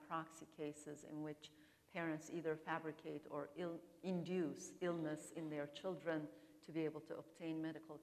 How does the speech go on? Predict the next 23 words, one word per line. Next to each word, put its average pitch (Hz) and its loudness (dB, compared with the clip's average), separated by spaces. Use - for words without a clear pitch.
care. 151 2
Those 226 10
are 190 8
the 180 4
kinds 190 0
of 175 -4
cases 165 -2
that, 160 4
uh, 156 0
I 175 4
get 170 -4
involved 156 0
in 156 -4
most, 156 -2
because, 165 2
um, 156 0
there 180 12
is 160 4
a 165 8
system - -4
in 170 -4
our 156 2
state, 160 0